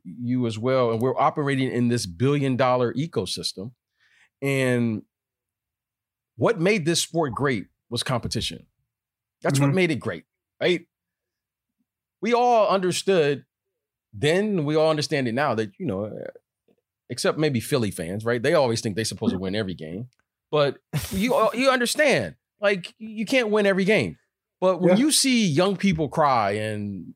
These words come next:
Speaker 1: myself as a player, like, it hurt, right? It, it hurts when your team loses. But when was it cool to say, "This is our p-, game plan to lose"?
Speaker 2: Yeah.
Speaker 1: Like, I never experienced that as a kid, right? You know,
Speaker 2: Yeah.
Speaker 1: uh, and, and, and, and as a youth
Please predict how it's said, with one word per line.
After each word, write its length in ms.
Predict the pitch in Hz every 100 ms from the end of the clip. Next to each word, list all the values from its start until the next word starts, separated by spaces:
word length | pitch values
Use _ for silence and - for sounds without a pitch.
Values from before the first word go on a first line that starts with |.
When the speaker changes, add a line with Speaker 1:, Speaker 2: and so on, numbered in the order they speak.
| -
Speaker 1:
myself 480 | 131 139 202 175 135
as 100 | 120
a 80 |
player, 380 | 117 156 139 120
like, 240 | 120 117 -
it 160 | 190
hurt, 320 | 151 220 277 - _ -
right? 200 | 170 196
It, 200 | 139 135
it 140 | 135 135
hurts 300 | 156 208 -
when 160 | 156
your 160 | 151 165
team 420 | - 175 156 139
loses. 460 | 131 151 104 85 - _ _ _ _ _ _ _
But 120 | 202 190
when 220 | 233 349
was 160 | 311
it 160 | 247 190
cool 400 | - 269 226 202
to 80 | 160
say, 340 | 196 165 131 - _ _ _ -
"This 180 | 214 214
is 140 | 190
our 160 | 175 160
p-, 120 | - 113
game 240 | 175 214
plan 360 | 202 147 120 95
to 100 | -
lose"? 460 | 120 113 92 - - _ _ _ _ _ -
Speaker 2:
Yeah. 140 | 147
Speaker 1:
Like, 360 | 165 120 - - _ -
I 140 | 180
never 260 | 214 226 190
experienced 640 | 151 - 180 180 156 123
that 200 | 139 123
as 160 | 117 107
a 60 |
kid, 300 | - 123 85 -
right? 240 | 92 120 - _ _ _ _ _ _
You 120 | 107 113
know, 100 | 180
Speaker 2:
Yeah. 240 | 196 139 -
Speaker 1:
uh, 220 | 123 120 - 151
and, 160 | 170
and, 160 | 165 180
and, 200 | 180 185 -
and 220 | 190 185 -
as 160 | 180
a 80 | 165
youth 440 | 147 135 233 240